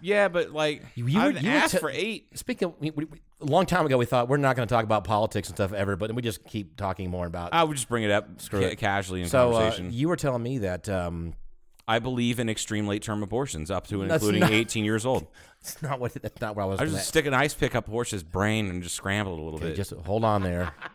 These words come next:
Speaker 1: <laughs>
Speaker 2: Whoa, Nelly.
Speaker 1: Whoa.
Speaker 2: Nelly, that's not what I was
Speaker 1: Hey,
Speaker 2: gonna say.
Speaker 1: pump the brakes there, kid.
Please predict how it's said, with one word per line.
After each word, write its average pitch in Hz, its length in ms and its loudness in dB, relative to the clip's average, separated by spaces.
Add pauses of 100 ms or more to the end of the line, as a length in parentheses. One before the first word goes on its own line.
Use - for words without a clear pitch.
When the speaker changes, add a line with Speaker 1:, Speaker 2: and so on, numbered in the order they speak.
Speaker 1:
<laughs> - 320 -12
Speaker 2:
Whoa, 135 480 8
Nelly. 123 380 6
Speaker 1:
Whoa. 240 1400 8
Speaker 2:
Nelly, 156 480 8
that's 135 260 2
not 226 260 6
what 226 100 8
I 220 60 10
was 208 140 8
Speaker 1:
Hey, 190 80 2
Speaker 2:
gonna 202 140 6
say. 277 440 2
Speaker 1:
pump 156 160 2
the 143 80 -2
brakes 139 260 2
there, 107 140 2
kid. 107 320 -2